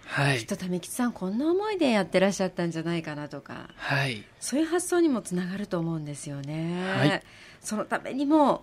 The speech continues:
Speaker 2: この講座には参加をしていただきたいなって思うところなんですが、
Speaker 1: はい。
Speaker 2: いつ行われますか？
Speaker 1: はい。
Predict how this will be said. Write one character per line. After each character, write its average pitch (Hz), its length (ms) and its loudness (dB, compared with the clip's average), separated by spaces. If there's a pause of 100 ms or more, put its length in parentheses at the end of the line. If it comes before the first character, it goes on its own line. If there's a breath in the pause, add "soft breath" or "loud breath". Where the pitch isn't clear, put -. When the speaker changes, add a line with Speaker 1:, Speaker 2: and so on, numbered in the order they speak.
Speaker 2:
こ 190 80 0
の 180 140 4
講 180 180 0
座 175 140 2
に 175 100 4
は 151 160 2
参 170 220 -2
加 170 80 -4
を 170 80 0
し - 60 -6
て 175 140 0
い 170 60 -2
た 170 80 -4
だ 170 140 -2
き - 80 -16
た - 140 0
い 110 80 -2
な - 260 0
っ 208 60 0
て 190 200 2
思 190 180 4
う 175 60 2
と 165 120 -4
こ 180 100 -6
ろ 185 100 2
な 170 160 0
ん 156 80 -6
で 143 80 -8
す - 160 -10
が、 170 320 0
Speaker 1:
は - 240 0
い。 147 80 6 (240 loud breath)
Speaker 2:
い 294 100 2
つ - 320 2
行 - 200 -2
わ 156 240 0
れ 156 100 -2
ま 151 160 -2
す - 140 -8
か？ 143 80 -8
Speaker 1:
は 175 420 6
い。 - 140 10